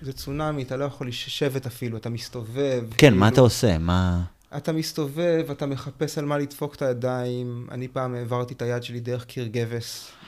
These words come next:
Speaker 2: אתה מחפש גם דברים שעוזרים, לא כמו חמצן ו-
Speaker 1: כן, זה, זה עוד לקח זמן, אתה מחפש קרח, אתה מחפש מקלחת.
Speaker 2: בהתחלה לא ידעת בכלל,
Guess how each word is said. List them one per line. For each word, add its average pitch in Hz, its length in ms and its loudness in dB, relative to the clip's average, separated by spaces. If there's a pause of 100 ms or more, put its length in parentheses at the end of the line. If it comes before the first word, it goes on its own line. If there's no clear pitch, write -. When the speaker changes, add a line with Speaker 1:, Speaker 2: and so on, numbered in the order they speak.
(240)
Speaker 2:
אתה 101 120 2
מחפש 92 360 4
גם 104 180 8
דברים 104 260 12
שעוזרים, 117 500 12
לא 92 140 12
כמו 90 180 6
חמצן 82 800 4 (140)
ו- 76 60 -8 (920)
Speaker 1:
כן, 139 280 2
זה, 170 440 2 (260)
זה 135 120 -2
עוד 156 120 2
לקח 139 260 -2
זמן, 135 380 0
אתה 117 80 -4
מחפש - 420 -4
קרח, 151 400 4
אתה 147 100 -4
מחפש 160 380 -6
מקלחת. 175 380 2
Speaker 2:
בהתחלה 131 380 8
לא 127 80 12
ידעת 123 300 10
בכלל, 107 500 6